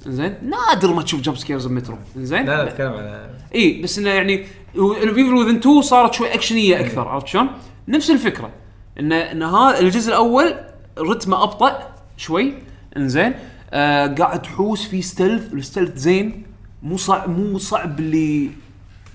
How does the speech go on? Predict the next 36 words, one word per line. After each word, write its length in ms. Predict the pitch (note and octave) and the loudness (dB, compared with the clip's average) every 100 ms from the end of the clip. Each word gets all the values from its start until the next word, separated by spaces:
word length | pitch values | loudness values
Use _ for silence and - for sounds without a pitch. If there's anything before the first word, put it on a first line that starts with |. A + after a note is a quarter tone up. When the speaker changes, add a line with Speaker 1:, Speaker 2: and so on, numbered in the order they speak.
| - | -8
Speaker 1:
اللي 120 | C3 | -2
يغث. 360 | C#3 E3+ F#3 - - - | 2 2 2 -4 -12 -6
إنزين؟ 340 | B2+ D#3 G#3 - - - - - | 0 0 -2 -8 -20 -20 -20 -6
تشيك 220 | F3 - | -4 0
بوينتس 440 | F#3 F#3+ - - C#3 | 2 2 2 -4 -4
يعطونك 400 | C#3+ F3+ D#3+ - | -4 -4 -4 -2
على 180 | D3+ | -2
الراح-، 300 | D3+ E3 - - | 2 0 0 -8
على 300 | C3 - D3+ | -10 -6 0
الراحة، 520 | E3 E3 F3+ - - D#3 | 2 4 2 -2 -8 -6
هم 160 | D#3 | -4
حاسمين 320 | C#3+ C#3+ E3 | -4 -6 -6
تشيك 180 | C#3+ C#3+ | -6 -6
بوينتات 300 | D3+ C#3 C#3+ | -6 -4 -4
صح. 360 | - G3+ - - - - | -2 -4 -6 -16 -20 -14
إنزين؟ 320 | C#3+ C3 F3 A3+ - - - | -8 -4 -4 -4 -12 -20 -12
المراحل 480 | B2+ B2+ E3 E3 C#3 C#3+ | -6 0 0 0 -4 -2
هي 140 | D3 | 0
نظامها 360 | D#3+ E3+ G3+ F3+ | 2 2 2 2
مراحل، 380 | F3+ F3 C3 F3+ - - - | 2 2 0 -8 -12 -20 -16
تخلص 280 | - E3 D3+ | -8 -6 -4
مرحلة 220 | C#3 D#3 | -4 -4
تروح 220 | D3 C#3 | -6 -8
مرحلة 300 | B2+ B2 C3+ | -6 -4 -6
بعدها، 300 | C3 C3 C3+ | -6 -6 -4
Speaker 2:
أوكي. 180 | C#3+ C3 | -4 -4
Speaker 1:
مرحلة 180 | B2+ C3 | -4 -2
Speaker 2:
نظام 140 | F#3+ | -2
Speaker 1:
بعدها. 180 | D3 F#3 | 0 -2
Speaker 2:
تقليدي 320 | G3+ G#3+ F3+ | -2 -4 -4
جدًا. 300 | F3+ G#3 D3 | -4 0 4
Speaker 1:
قاعد 220 | G#3+ G3+ | 6 8
ألعب، 380 | C#4+ C4+ E3+ C#3 | 6 6 2 2
قاعد 160 | F#3+ B3 | 4 6
ألعب، 280 | C#4+ A3 F3+ | 6 4 4
آه، 800 | G#3 G3+ F#3+ F3+ E3 D#3+ D3+ | 6 6 6 6 6 4 0